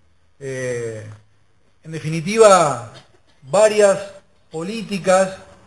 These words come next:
que vinieron para quedarse y este conductor designado de este programa es parte de eso. Todavía nos queda gente que dentro de la población de la ciudad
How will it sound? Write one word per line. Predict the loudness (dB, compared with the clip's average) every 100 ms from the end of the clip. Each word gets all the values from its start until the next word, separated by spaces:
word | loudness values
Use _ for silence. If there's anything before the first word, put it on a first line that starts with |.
| _ _ _ -20 -20 -4
que | -2
vinieron | 0 -2 -2
para | 0 0 2
quedarse | 2 2 0 -4 -8 -8 -10 -20 _ _ _ _ _ _ _ _ -14
y | -6 -4 -2 -2 -4 -6 -8
este | -8 -8 -4 -2 -4 -10 _ _ _ _
conductor | -16 -14 -6 -4
designado | -4 -6 -2 2 2
de |
este | 0 -2
programa | 2 2 2 0
es |
parte | 2 0 0
de | -10 -10
eso. | -14 -18 -20 _ _ _ _ _ _ _ _ -8
Todavía | 0 4 4
nos | 2 2
queda | 2
gente | 2 0 -2 -4 -4
que | -2 0 2 0 0 -2 -4 -8 -12
dentro | -10 -2 2
de |
la | 2 2
población | 0 0 -2 -4 -2
de |
la | -2
ciudad | -2 2 6 6 4 -10